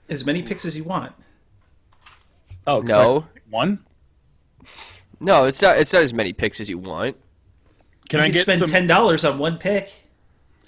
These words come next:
Speaker 2: Could I
Speaker 3: No,
Speaker 2: get a
Speaker 3: no,
Speaker 2: song?
Speaker 3: no, no, no. You have to, you, we have to establish how many there are because we all have to have the same amount, right? 'Cause if you have too many, then somebody's gonna say, "Oh, you know, he's just going for volume over, over,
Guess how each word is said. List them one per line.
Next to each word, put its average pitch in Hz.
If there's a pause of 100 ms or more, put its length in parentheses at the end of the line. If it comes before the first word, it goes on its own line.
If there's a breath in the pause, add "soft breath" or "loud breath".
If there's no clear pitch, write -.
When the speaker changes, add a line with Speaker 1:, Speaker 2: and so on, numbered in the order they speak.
Speaker 2:
Could 147
I 151
Speaker 3:
No, 160
Speaker 2:
get 160
a 151
Speaker 3:
no, 165
Speaker 2:
song? 160
Speaker 3:
no, 160
no, -
no. 143
You 151
have 165
to, 165
you, 147
we 147
have 170
to 185
establish 139
how 123
many 113
there 104
are 98
because 107
we 117
all 113
have 139
to 147
have 123
the 107
same 104
amount, 95 (280)
right? 113
'Cause 120
if 127
you 127
have 131
too 143
many, 110
then 95
somebody's 104
gonna 104
say, 101
"Oh, 120 (540 soft breath)
you 127
know, 110
he's 117
just 120
going 117
for 120
volume 113
over, 95
over, 98